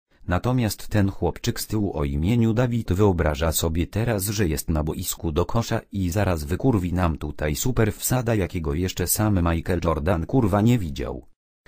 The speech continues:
Ciula zjebany. Jednakże zaraz po wykonaniu tego wykurwistego w kosmos wsadu Dawid zrobił się głodny i postanowił wdupić na żywca swojego pieska o imieniu Erekcjusz.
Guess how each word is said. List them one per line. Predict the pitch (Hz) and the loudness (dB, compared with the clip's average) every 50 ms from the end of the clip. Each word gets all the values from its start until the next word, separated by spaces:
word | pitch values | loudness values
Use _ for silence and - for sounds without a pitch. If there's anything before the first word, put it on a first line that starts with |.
| - - - | -20 -14 -4
Ciula | - 127 120 117 113 87 | 0 0 2 2 2 0
zjebany. | - - 104 101 90 80 85 78 62 57 58 58 - - - - _ _ _ _ _ _ _ _ _ - | 0 0 0 0 0 0 -2 -4 -4 -6 -10 -12 -16 -18 -20 -20 _ _ _ _ _ _ _ _ _ -6
Jednakże | - 90 90 85 101 123 123 101 90 92 95 85 | -2 -2 0 2 2 0 0 -2 -2 -2 -2 0
zaraz | 104 104 92 90 87 - - | 2 2 2 2 0 -2 -4
po | - 85 87 | -2 -2 0
wykonaniu | 85 95 90 - 110 107 110 107 117 117 113 107 | 0 0 0 0 0 0 0 0 2 2 2 0
tego | 101 - 95 80 82 87 | 2 0 0 0 0 0
wykurwistego | 76 90 87 107 98 95 80 82 71 - - - 85 78 82 73 | -2 0 2 4 4 4 2 2 -2 -4 -2 -2 -2 0 0 -2
w | - - | -2 -2
kosmos | - 101 101 - 92 87 87 82 - | -2 -2 0 0 0 0 0 -2 -4
wsadu | - - - 110 107 82 95 110 107 | -4 -4 -2 -2 0 0 0 2 2
Dawid | 123 127 117 120 113 - - | 2 2 0 0 -2 -4 -2
zrobił | 90 90 101 113 107 98 90 85 82 | -2 0 2 2 2 2 0 0 0
się | - - 95 82 | -2 -2 -4 -2
głodny | 80 92 110 123 123 123 127 120 117 113 | 0 0 0 2 2 4 4 4 4 4
i | - - 101 90 82 | 2 0 -2 -2 -2
postanowił | - 85 82 - - 80 76 95 143 139 123 92 80 | -2 -6 -6 -4 -2 0 0 0 0 0 0 -2 -2
wdupić | 76 76 82 98 98 - 110 101 - - | -2 -2 -2 -2 -2 -2 -4 -6 -2 2
na | 98 92 92 | 2 2 2
żywca | 98 117 - - - - 82 78 78 | 2 0 -2 -4 -4 -2 -2 0 0
swojego | - - - 95 98 90 80 82 92 90 90 | -2 -4 -2 -2 -2 -2 0 2 4 4 2
pieska | - - 95 82 - - 85 78 76 | 2 0 -2 -2 0 0 0 0 2
o | 82 85 | 2 2
imieniu | 82 82 85 90 98 104 104 98 95 - | 2 2 2 2 2 2 2 2 0 0
Erekcjusz. | - - 101 104 - - - 92 82 76 67 - - - | 0 -2 -2 -2 -4 -6 -6 -4 -4 -4 -4 -6 -6 -8